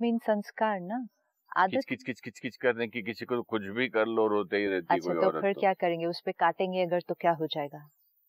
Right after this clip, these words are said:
Speaker 2: हाँ।
Speaker 1: आपको लेयर उतारनी है ना, ये इंटेंशन याद रखनी है कि मुझ आत्मा
Speaker 2: एम्पावर
Speaker 1: का,
Speaker 2: करना है।
Speaker 1: yes, this, मुझ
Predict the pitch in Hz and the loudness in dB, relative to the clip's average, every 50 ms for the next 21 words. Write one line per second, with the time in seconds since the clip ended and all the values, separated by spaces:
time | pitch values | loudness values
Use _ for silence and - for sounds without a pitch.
0 | _ _ _ _ _ _ _ _ - - 65 - - _ _ _ _ _ _ _ | _ _ _ _ _ _ _ _ -10 -8 -8 -8 -8 _ _ _ _ _ _ _
1 | _ _ _ _ _ - 170 175 _ - 220 208 180 175 175 185 196 208 185 - | _ _ _ _ _ -2 -2 -2 _ 2 2 2 4 4 4 4 4 2 0 2
2 | - 170 170 170 165 190 202 202 196 185 226 320 _ _ _ _ _ _ _ _ | 4 4 4 4 2 0 -2 -2 -2 -2 -4 -4 _ _ _ _ _ _ _ _
3 | _ _ _ _ _ _ _ _ _ - 185 208 220 - _ - 190 208 214 202 | _ _ _ _ _ _ _ _ _ -6 0 2 0 2 _ 0 0 0 0 4
4 | - 220 220 226 226 - - 269 262 254 233 214 196 190 175 175 170 - - - | 4 4 4 2 -2 -4 -2 -2 0 0 2 2 2 2 2 0 -2 -2 -2 -8
5 | 165 165 156 147 135 _ - 190 190 170 165 175 208 240 220 - 233 - - - | -8 -6 -6 -8 -10 _ -6 -6 -6 -6 -6 -2 0 0 0 0 -4 -4 -2 -4
6 | 185 180 - 156 165 202 214 202 165 175 180 185 185 220 233 247 262 262 - 135 | -6 -2 -2 -4 -4 0 4 6 6 6 6 4 4 2 2 2 2 0 0 -8
7 | 120 110 110 110 - 147 147 156 165 170 170 170 160 _ _ _ - 214 233 233 | -12 -12 -12 -12 -12 -8 -6 -6 -4 -4 -4 -6 -8 _ _ _ 4 4 6 6
8 | 220 - - - - - _ _ _ _ _ _ _ - 175 202 233 262 226 - | 4 2 -2 -18 -20 -20 _ _ _ _ _ _ _ -8 -2 2 2 2 2 0